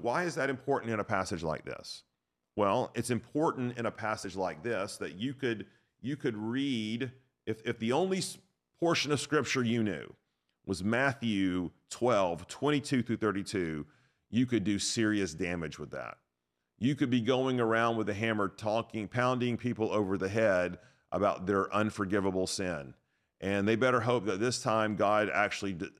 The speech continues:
decides to forgive them, because their forgiveness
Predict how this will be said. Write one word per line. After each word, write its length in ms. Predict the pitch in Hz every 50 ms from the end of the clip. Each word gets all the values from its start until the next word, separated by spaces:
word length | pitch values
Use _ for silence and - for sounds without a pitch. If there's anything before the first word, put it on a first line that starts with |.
| - 98
decides 400 | 98 101 - 127 110 110 113 104
to 80 | 110 104
forgive 400 | - 104 104 87 107 104 92 87
them, 180 | 101 98 95
because 500 | 90 95 - - 101 90 95 90 78 - - - - _ _ -
their 180 | - 120 139
forgiveness 1080 | 131 - 131 120 104 - 135 147 143 113 113 110 104 107 104 - - - - - - -